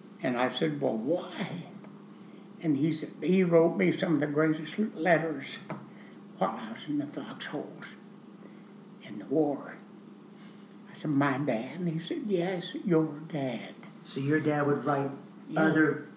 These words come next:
Speaker 2: people who had left from
Speaker 1: Yeah.
Speaker 2: the area, he'd write
Speaker 1: Yeah,
Speaker 2: them
Speaker 1: yeah.
Speaker 2: and encourage them.
Speaker 1: Yeah.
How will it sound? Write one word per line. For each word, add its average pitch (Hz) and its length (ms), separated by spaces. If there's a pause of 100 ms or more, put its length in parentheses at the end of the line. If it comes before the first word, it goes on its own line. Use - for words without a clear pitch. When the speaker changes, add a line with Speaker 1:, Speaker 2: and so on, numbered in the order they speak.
Speaker 2:
people 143 340
who 135 180
had 123 160
left 123 340
from 160 200 (420)
Speaker 1:
Yeah. 139 100
Speaker 2:
the 139 140
area, 139 480 (100)
he'd 139 160
write 127 160
Speaker 1:
Yeah, 101 140
Speaker 2:
them 110 220
Speaker 1:
yeah. 131 240 (160)
Speaker 2:
and 139 100
encourage 143 560
them. - 200
Speaker 1:
Yeah. 160 420